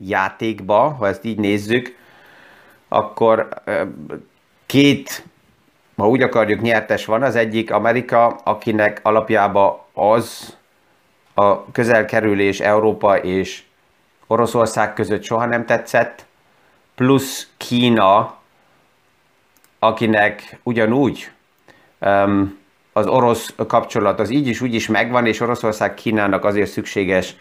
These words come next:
ha úgy nézzük, csak, mert neki kell a gáz azért, hogy a klímacéleket, ö, célokat Kína el tudja érni, ezért rá van utalva az orosz gázra. A jó az, hogy Kínának az orosz gáz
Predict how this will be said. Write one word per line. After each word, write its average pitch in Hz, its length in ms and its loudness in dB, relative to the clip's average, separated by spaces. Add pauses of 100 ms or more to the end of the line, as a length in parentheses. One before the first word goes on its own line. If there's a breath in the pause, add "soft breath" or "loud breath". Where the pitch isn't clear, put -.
(200 soft breath)
ha 95 140 0
úgy 120 120 2
nézzük, 107 520 2
csak, - 440 0 (400 soft breath)
mert 104 180 -2
neki 110 220 -2
kell 110 240 2
a 98 100 2
gáz 95 420 0
azért, 110 300 -2
hogy 107 160 -6
a 101 80 -4
klímacéleket, 113 1080 0
ö, 98 280 2
célokat 110 520 0
Kína 110 300 0
el 98 160 2
tudja 92 280 0
érni, 101 500 0 (520 loud breath)
ezért 104 640 0
rá 107 260 0
van 101 200 -2
utalva 98 640 0 (360 soft breath)
az 92 160 -2
orosz 95 380 0
gázra. 110 760 0 (920)
A 143 100 2
jó 147 240 4
az, 135 200 4
hogy 127 160 -6
Kínának 123 560 0
az 113 120 -2
orosz 127 260 -2
gáz 110 500 0